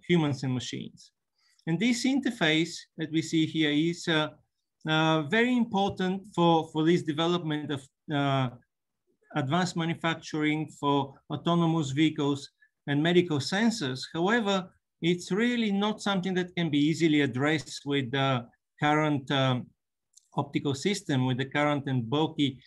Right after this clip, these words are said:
lenses that, that we use. So what is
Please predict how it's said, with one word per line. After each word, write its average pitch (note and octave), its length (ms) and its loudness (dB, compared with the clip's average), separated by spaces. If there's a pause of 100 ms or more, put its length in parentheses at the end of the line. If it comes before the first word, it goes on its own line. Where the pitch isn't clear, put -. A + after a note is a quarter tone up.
(100)
lenses D#3+ 400 0
that, B2+ 160 -4 (120)
that C3+ 220 -2
we C3 80 0
use. B2 440 -2 (1120)
So G#3+ 400 2
what C4 360 -2
is - 500 -2